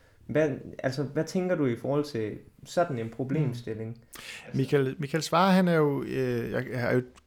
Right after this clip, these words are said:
Speaker 2: kender ham og kan godt lide ham, men, men han er jo, øh, sådan virkelig arketype på en neoklassisk, øh, økonom, og en af dem, som virkelig har, har haft en central placering i de sidste årtier i, i, i, i dansk, øh, både inden for øko-,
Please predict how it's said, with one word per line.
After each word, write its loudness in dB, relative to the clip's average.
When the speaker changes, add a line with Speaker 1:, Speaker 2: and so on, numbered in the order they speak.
Speaker 2:
kender 2
ham 0
og -6
kan -12
godt -2
lide -2
ham, -4
men, -2
men 0
han 2
er 2
jo, 4
øh, -4
sådan -4
virkelig -2
arketype -4
på -4
en -2
neoklassisk, -4
øh, -10
økonom, -8
og -2
en -4
af -6
dem, -4
som -4
virkelig -4
har, -8
har -8
haft -8
en -6
central -8
placering -8
i -12
de -12
sidste -8
årtier -8
i, -10
i, -12
i, -12
i -14
dansk, -8
øh, -10
både -6
inden -6
for -8
øko-, -10